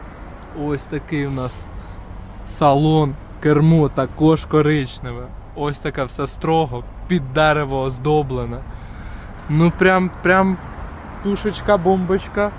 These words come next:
всі діла. Задній ряд, все для інтелігенції. Тут повинні сидіти лише суперстатні, суперкласні і суперсерйозні люди.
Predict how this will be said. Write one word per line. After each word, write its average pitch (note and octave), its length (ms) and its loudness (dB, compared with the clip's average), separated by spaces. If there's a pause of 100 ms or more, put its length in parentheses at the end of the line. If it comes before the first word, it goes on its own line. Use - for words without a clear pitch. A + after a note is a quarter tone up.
(120)
всі - 200 -6
діла. E3+ 420 0 (2500)
Задній F3 600 2
ряд, E3 300 4 (260)
все F#3 240 2
для E3 140 2
інтелігенції. E3+ 920 -2 (420)
Тут F3+ 200 -2 (680)
повинні F3 360 0
сидіти E3+ 440 -2
лише E3 440 2 (320)
суперстатні, F#3+ 1080 2 (140)
суперкласні D#3+ 880 -2 (840)
і - 60 -6
суперсерйозні F3 840 2
люди. C3+ 240 -2